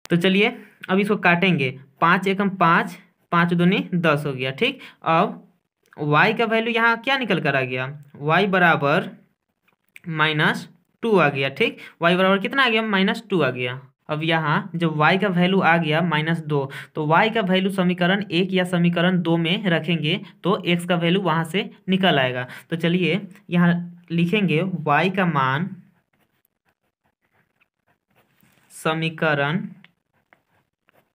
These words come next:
लिखेंगे वाई का मान समीकरण एक में हम रखते हैं, ठीक। समीकरण एक में रखने पर, ठीक, यहाँ लिख देंगे कि वाई का मान समीकरण एक में रखने पर। तो समीकरण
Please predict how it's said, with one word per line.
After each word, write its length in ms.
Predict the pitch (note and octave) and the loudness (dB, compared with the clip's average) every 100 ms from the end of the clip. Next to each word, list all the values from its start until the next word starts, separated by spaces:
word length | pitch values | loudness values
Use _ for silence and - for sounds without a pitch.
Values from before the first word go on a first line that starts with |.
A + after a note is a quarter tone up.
| _ _ _ _ _ _ | _ _ _ _ _ _
लिखेंगे 300 | D#3+ E3 F3+ | -6 -2 0
वाई 280 | E3 D3+ E3+ | 0 2 2
का 120 | F#3 | 2
मान 200 | F3+ F3 | 0 2
समीकरण 680 | F3 F3 F3 F3 E3 D3+ F3+ - - _ _ E3+ | 2 2 2 2 0 2 -2 -4 -18 _ _ -2
एक 220 | G3 F#3+ | -2 0
में 100 | F3+ | 0
हम 140 | D#3 | 2
रखते 240 | C#3 C3 C#3 | -2 -4 -6
हैं, 100 | C3+ | -4
ठीक। 240 | A3 A3+ | -4 -4
समीकरण 440 | - D#3 D#3 E3+ | -8 -6 -2 -2
एक 320 | F3+ E3+ E3+ E3+ | -2 -4 -4 -4
में 400 | D3+ D3+ - - _ _ _ _ _ _ _ _ | -2 -2 -2 -8 _ _ _ _ _ _ _ _
रखने 500 | D#3+ D#3+ D#3 E3 F3+ A#3 - - | -2 -2 0 0 0 -2 -6 -6
पर, 280 | D3+ C3 B2 - _ _ _ _ _ _ _ _ | -2 0 -2 -10 _ _ _ _ _ _ _ _
ठीक, 380 | - A3 - - _ _ _ _ _ _ _ _ | -6 -6 -8 -20 _ _ _ _ _ _ _ _
यहाँ 300 | C#3+ D#3+ D#3+ G3 | -6 -2 0 0
लिख 260 | G3 G#3 | 0 -2
देंगे 420 | E3+ D3 B2+ C3 F3+ - _ - | -2 -4 -2 -6 -6 -10 _ -8
कि 180 | D#3 G3+ | -4 -2
वाई 360 | E3+ D#3 E3+ | 2 4 4
का 160 | G3 G3+ | 2 0
मान 280 | E3 E3 A#3 | 2 0 0
समीकरण 480 | F#3+ F3 F3 F3+ F#3+ | -2 0 2 0 0
एक 200 | E3+ E3+ | -2 0
में 260 | F3+ B3 | -2 0
रखने 260 | F#3+ E3+ F3 | -2 0 0
पर। 160 | D#3+ C3+ | -2 -8
तो 100 | D3+ | -6
समीकरण 520 | F3 F3+ F3 G3+ A#3 | -2 0 0 -2 -2